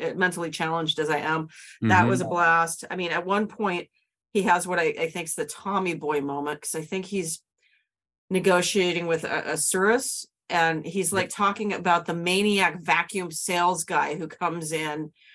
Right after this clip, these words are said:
Speaker 2: Yeah.
Speaker 1: and, and, and goes, which, by the way, vacuum sales brings me back to the Yeti book, I think, because B T's wife, Linda, buys vacuum. Anyway.
Speaker 2: Vacuum, yep.
Speaker 1: Yeah.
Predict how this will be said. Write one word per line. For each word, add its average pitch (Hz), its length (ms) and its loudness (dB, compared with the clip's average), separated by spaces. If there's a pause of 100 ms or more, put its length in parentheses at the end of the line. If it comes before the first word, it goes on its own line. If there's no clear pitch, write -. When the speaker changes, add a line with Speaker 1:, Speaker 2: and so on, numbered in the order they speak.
(200)
Speaker 2:
Yeah. 113 320 4
Speaker 1:
and, 151 100 -4
and, 143 280 -6
and 156 200 -4
goes, 160 220 2
which, 165 300 0 (280)
by 180 160 6
the 180 80 4
way, 175 240 4
vacuum 170 460 0
sales 160 640 -2 (160)
brings 160 340 -4
me 160 100 -6
back 156 400 0 (200)
to 147 680 -2 (480)
the 160 260 -4 (120)
Yeti 160 320 2
book, 139 280 -6
I 139 100 -4
think, 139 300 -10
because 147 240 -6
B 151 180 -6
T's 143 280 -4
wife, 143 500 0
Linda, 160 360 0
buys 147 440 2
vacuum. - 580 -2
Anyway. 247 200 6
Speaker 2:
Vacuum, 92 380 -4
yep. 107 200 2 (300)
Speaker 1:
Yeah. - 80 -10